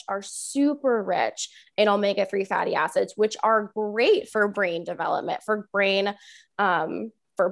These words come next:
brain health and for eye health. So we know that we want moms to be getting those foods so that they can really support and optimize baby's growth and development.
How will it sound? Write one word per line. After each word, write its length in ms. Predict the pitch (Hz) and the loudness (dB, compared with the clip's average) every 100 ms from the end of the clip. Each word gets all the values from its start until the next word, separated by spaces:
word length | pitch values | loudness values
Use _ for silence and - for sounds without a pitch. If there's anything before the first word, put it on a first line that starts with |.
| 202 | 2
brain 220 | 311 320 | 4 4
health 240 | 285 233 - | 4 2 2
and 140 | 196 | 0
for 140 | - - | -2 0
eye 140 | 208 240 | 2 2
health. 400 | 226 - - - - | 2 0 0 -4 -4
So 160 | 247 | -2
we 160 | 247 262 | 0 -2
know 320 | 247 226 269 | 0 4 4
that 80 | 240 | 2
we 120 | 233 | -4
want 560 | 208 190 190 254 - - | -6 -4 0 2 2 -2
moms 380 | 196 185 196 | -4 -6 -8
to 100 | - | -6
be 120 | 202 196 | -4 -2
getting 260 | 190 185 | -2 -2
those 280 | 180 185 - | -4 -6 -6
foods 300 | 180 180 185 | -6 -6 -6
so 140 | - | -4
that 160 | 202 - | -2 -2
they 100 | 190 | -4
can 200 | 208 208 | -4 -4
really 260 | 196 196 202 | -2 -2 -2
support 480 | 208 - - 185 | -4 -10 -6 -6
and 100 | 185 - | -6 -2
optimize 760 | 165 185 - 190 117 151 196 | -2 -2 -6 -4 -2 -2 -4
baby's 380 | 180 170 165 - | -6 -6 -6 -6
growth 240 | 170 180 | -6 -6
and 100 | 180 | -8
development. 680 | 190 185 165 - - 120 123 | -8 -6 -4 -4 -6 -6 -8